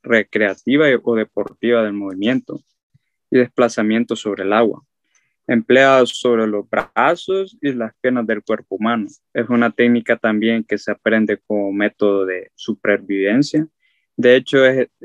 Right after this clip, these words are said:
es importante. Numerosos currículos e-, educativos y que se practican como ejercicios dados sus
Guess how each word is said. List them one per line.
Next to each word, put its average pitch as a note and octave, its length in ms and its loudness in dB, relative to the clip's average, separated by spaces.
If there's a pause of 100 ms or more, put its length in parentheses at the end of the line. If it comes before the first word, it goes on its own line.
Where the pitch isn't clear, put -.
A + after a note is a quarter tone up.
(140)
es C3 260 -6
importante. G#2+ 800 -6 (1800)
Numerosos C3 640 4
currículos C3 720 2
e-, B2 120 2
educativos B2+ 1120 2
y A2 260 -6
que A2 120 -2
se G#2 560 0
practican - 720 -2
como G#2+ 280 0
ejercicios A#2 520 0
dados A#2+ 340 4
sus G#2 520 -6